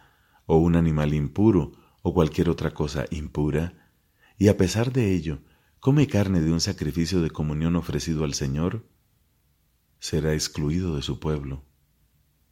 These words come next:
Luego el Señor dijo a Moisés:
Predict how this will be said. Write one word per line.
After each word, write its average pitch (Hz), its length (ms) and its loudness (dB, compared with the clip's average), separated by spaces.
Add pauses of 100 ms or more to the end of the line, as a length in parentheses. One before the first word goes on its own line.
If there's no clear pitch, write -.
(2000)
Luego 107 320 6
el 123 80 2
Señor 85 400 2
dijo 87 240 0
a - 20 2
Moisés: 71 680 -4